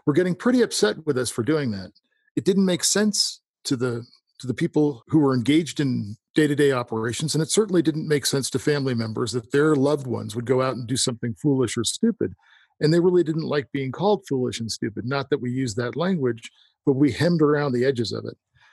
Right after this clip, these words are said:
So the second victim idea really, really cost us a great deal. It cost us in terms of people wanting to do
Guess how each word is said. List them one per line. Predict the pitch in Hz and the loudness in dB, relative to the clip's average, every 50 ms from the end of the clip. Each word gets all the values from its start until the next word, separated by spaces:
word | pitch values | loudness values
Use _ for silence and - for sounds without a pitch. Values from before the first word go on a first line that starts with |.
| _ _ _ _ _ | _ _ _ _ _
So | - - 170 | 0 2 2
the | 151 160 | 2 2
second | - - 226 240 233 214 175 135 | 2 2 2 2 4 2 2 2
victim | 190 202 196 - 127 113 | 2 2 2 0 -2 0
idea | 110 113 104 101 120 127 135 | -2 -6 -6 -2 -2 -2 0
really, | 131 143 170 185 180 185 175 | 2 4 4 6 6 4 4
really | 143 151 156 151 139 123 | 2 2 2 2 0 -2
cost | - - - - 156 156 135 - - 147 | -4 -8 -6 -2 -2 0 0 0 0 -2
us | 113 - - | -2 -2 -4
a | 117 | -6
great | - 131 131 135 127 - - | -2 0 0 0 0 -2 -4
deal. | 123 120 113 - 113 - _ _ _ - | -6 -6 -6 -6 -10 -16 _ _ _ -4
It | 139 139 139 - _ _ _ _ _ _ - | -4 -4 -4 -4 _ _ _ _ _ _ -2
cost | - 180 185 165 - 185 | 0 0 0 2 2 2
us | 175 - - | 2 2 0
in | 143 131 | -4 -4
terms | - 156 160 156 156 139 - 135 | -2 -2 -2 0 0 0 -2 -2
of | 120 104 - | -2 -4 -4
people | - 160 156 - 156 139 | -4 -2 -2 0 0 0
wanting | 131 135 143 147 143 127 | 0 0 0 0 0 0
to | 113 120 | -2 -2
do | 113 139 135 117 | 0 -2 -2 -4